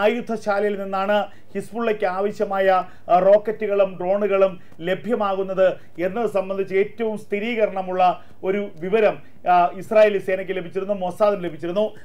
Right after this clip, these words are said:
അതിൻ്റെ അടിസ്ഥാനത്തിൽ മൊസാദിൻ്റെ ചാര പോലീസ് കഴിഞ്ഞ കുറച്ച് ദിവസങ്ങളായി സിറിയയിലെ ഈ കേന്ദ്രം കേന്ദ്രീകരിച്ചുകൊണ്ടുള്ള അന്വേഷണത്തിലായിരുന്നു. അതിനൊടുവിലാണ് ഈ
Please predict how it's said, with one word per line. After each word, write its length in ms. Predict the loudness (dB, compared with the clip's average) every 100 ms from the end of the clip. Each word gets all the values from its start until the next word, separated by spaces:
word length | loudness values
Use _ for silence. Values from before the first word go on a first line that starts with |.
| -4
അതിൻ്റെ 200 | 0 2 0
അടിസ്ഥാനത്തിൽ 520 | 0 2 2 0 -2 -4 -6
മൊസാദിൻ്റെ 640 | -4 2 2 2 2 2 2 -4 -16 -2
ചാര 280 | 2 4 2 0 0
പോലീസ് 380 | 0 0 -4 -2
കഴിഞ്ഞ 240 | -2 -2 -2
കുറച്ച് 240 | -4 -6 -2
ദിവസങ്ങളായി 560 | -2 -2 -2 2 2 0 -4 -12 -16 0
സിറിയയിലെ 520 | 0 2 4 4 4 2
ഈ 40 | -4 -4
കേന്ദ്രം 440 | 0 0 4 4 4 -4 -16 -4
കേന്ദ്രീകരിച്ചുകൊണ്ടുള്ള 960 | 2 2 2 0 0 -2 -4 -6 0 0 0 -2
അന്വേഷണത്തിലായിരുന്നു. 920 | -6 -4 -4 -2 -4 0 0 2 0 -4 -4 -14 2
അതിനൊടുവിലാണ് 720 | 2 4 2 2 4 4 6 4 2 -10 -8
ഈ 20 | -6